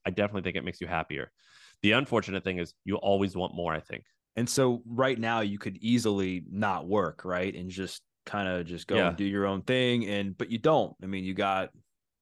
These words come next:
Speaker 2: other
Speaker 1: I, I,
Speaker 2: businesses, right?
Speaker 1: I took
Speaker 2: And
Speaker 1: six, I took six months off. I did,
Speaker 2: Mm.
Speaker 1: I did, all I did was train and work out for six months.
Speaker 2: And so what keeps you going now? Is it this pursuit of, of more money, or do you have this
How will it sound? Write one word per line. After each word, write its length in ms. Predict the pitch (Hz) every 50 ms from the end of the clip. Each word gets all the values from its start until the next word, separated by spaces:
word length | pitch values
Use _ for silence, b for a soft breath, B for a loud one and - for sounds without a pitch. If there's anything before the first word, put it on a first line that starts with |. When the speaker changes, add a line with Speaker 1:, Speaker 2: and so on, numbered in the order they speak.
| _ - -
Speaker 2:
other 200 | 107 107 113 110
Speaker 1:
I, 20 |
I, 20 |
Speaker 2:
businesses, 800 | 98 107 104 104 107 113 151 - - 107 107 107 101 101 - - _ _ -
right? 260 | - 95 98 127 113
Speaker 1:
I 20 | 113
took 140 | - 190 -
Speaker 2:
And 80 | 190
Speaker 1:
six, 340 | - - - - - - - - -
I 60 | 123
took 320 | - - - - 165 -
six 320 | - - - 131 - - 117
months 240 | 107 98 - -
off. 200 | 87 73 - - _ _ _ _ _ -
I 80 | 101 104
did, 160 | 117 107 -
Speaker 2:
Mm. 60 | - -
Speaker 1:
I 60 | 107
did, 300 | 107 120 120 113 - _ - - - -
all 240 | 110 113 120 127
I 60 | 131 113
did 180 | 113 117 113
was 300 | 104 101 98 90 - -
train 420 | - - - 101 90 78 80 - - _ _ - -
and 100 | 92 90
work 160 | 95 92 -
out 220 | 95 80 - - -
for 60 | 98
six 260 | - - 85 - - -
months. 360 | 76 65 - - - - _ _ _ _ _ - 113
Speaker 2:
And 80 | 113
so 160 | - - 131
what 260 | 117 110 120 123 123 -
keeps 340 | - - 127 117 - -
you 60 | 113 104
going 420 | 107 104 104 104 101 98 95 90
now? 220 | 92 98 98 95
Is 200 | - 98 104 101
it 60 | 104 -
this 140 | 104 98
pursuit 580 | - - - 104 - - - - 123 117 117 - -
of, 320 | 98 101 98 92 - - - -
of 160 | 104 92 92
more 240 | 104 104 104 101 95
money, 440 | 92 92 95 101 107 117 120 123 110
or 200 | 98 104 104 98
do 100 | 92 95
you 100 | 98 92
have 240 | 101 98 92 85
this 200 | 90 95 87 -